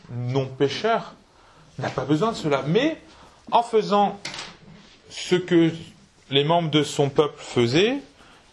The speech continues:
Jésus va s'identifier à notre humanité. Et je sais plus qui l'a dit, voilà, mais il a, il, il, il a été homme, hein, il est,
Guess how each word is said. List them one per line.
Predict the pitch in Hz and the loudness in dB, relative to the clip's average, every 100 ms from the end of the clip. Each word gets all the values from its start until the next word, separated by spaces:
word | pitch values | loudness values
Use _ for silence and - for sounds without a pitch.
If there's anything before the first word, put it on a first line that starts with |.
| - - - | -20 -20 -12
Jésus | - 185 202 170 202 226 - | -2 0 0 0 -2 -4 -2
va | 165 156 | -2 -2
s'identifier | - - 185 170 185 - 170 - - 170 185 214 214 - - _ _ _ | -6 -6 -4 0 -2 -2 -8 -6 -2 0 2 0 -4 -20 -20 _ _ _
à | 127 139 139 131 127 120 123 - _ _ _ _ - | 0 2 2 2 0 -2 -8 -20 _ _ _ _ -8
notre | 127 135 - - | 0 0 -2 -4
humanité. | 139 139 131 131 165 214 196 131 123 | 0 0 0 -2 0 2 0 -4 -10
Et | 123 | -12
je | 117 | -12
sais | |
plus | 123 | -12
qui | 135 123 | -6 0
l'a | 104 | 0
dit, | 170 | 2
voilà, | 143 185 | 0 0
mais | 120 | 0
il | 107 | 2
a, | 110 | 2
il, | 113 | 2
il, | 120 120 120 101 120 113 127 120 110 | -2 -4 -4 -6 -8 -10 -12 -10 -6
il | 120 | 0
a | 113 | 0
été | 107 - | 0 2
homme, | 190 320 185 | 2 2 -2
hein, | 214 | -2
il | 135 | -2
est, | 120 | -4